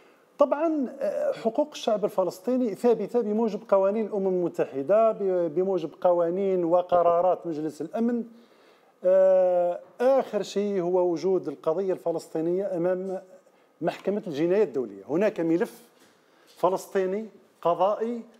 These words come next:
أمام محكمة الجناية الدولية. هذا الملف لو لم يجد دعم سياسي عربي وإسلامي، ما يتقدمش للأمام. حبينا ولا كرهنا، العدالة الجنائية الدولية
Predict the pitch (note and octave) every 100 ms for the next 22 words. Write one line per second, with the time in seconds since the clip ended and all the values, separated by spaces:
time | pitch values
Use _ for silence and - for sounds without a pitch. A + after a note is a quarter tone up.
0 | _ - E3+ G3 G#3 G3 - G3+ A3 F3
1 | E3 G#3 A3+ D3+ C3 G#2+ G2+ _ _ _
2 | - G3 A3 G#3 G3 F#3+ F3+ - - _
3 | _ _ - C3+ D3+ D#3 A3 G#3 F3+ D#3+
4 | B2 E3+ - - - _ - B2 F3 F3+
5 | D#3 - C#3 C3+ D#3 D3 - G#2+ F2+ _
6 | _ _ A#2 C#3 E3 E3 C#3+ F#3 G3+ -
7 | _ C#3 F3 F#3+ E3 E3 C#3+ A#2 - -
8 | E3+ F3 - C3+ A#3 A3 F#3+ F#3 C#3+ A#2
9 | G#2 - _ - A#2+ F#3 B3+ B3+ G#3+ -
10 | D3 A2+ A#2 A#2+ D3+ F#3+ F#3 D3 D#3+ F3
11 | F3+ E3 D#3+ E3 F3+ G#3+ A#3+